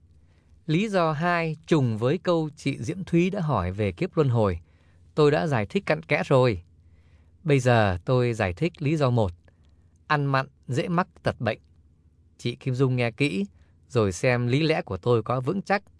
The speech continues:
như ý chị mong muốn không nhá. Trước hết, chúng ta phân biệt hai cách ăn. Ăn mặn và ăn nhạt, còn gọi là ăn chay. Ăn mặn thì chúng ta thường dùng như đã quen.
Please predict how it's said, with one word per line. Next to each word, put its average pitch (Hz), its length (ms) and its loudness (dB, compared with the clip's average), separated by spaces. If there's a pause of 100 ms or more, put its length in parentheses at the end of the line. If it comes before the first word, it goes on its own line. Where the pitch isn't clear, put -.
như 135 120 0
ý 139 140 -2
chị 160 180 -6
mong 139 200 -2
muốn 143 180 -2
không 143 240 -2
nhá. 165 220 0 (1120)
Trước 196 180 0
hết, 214 200 2 (540)
chúng 185 200 0
ta 151 300 0
phân 147 260 -2
biệt 120 180 0 (360)
hai 156 340 -4
cách 180 160 -6
ăn. 143 220 -4 (880)
Ăn 156 180 -2
mặn 139 200 -2 (460)
và 110 200 0
ăn 131 260 -4
nhạt, 120 220 0 (560)
còn 107 200 -2
gọi 110 200 -2
là 101 160 -2
ăn 120 240 -4
chay. 139 300 -4 (800)
Ăn 160 160 0
mặn 156 220 2 (400)
thì 127 120 0
chúng 147 160 -2
ta 147 200 2
thường 120 260 2
dùng 104 260 0
như 117 140 -2
đã 127 120 -4
quen. 131 320 2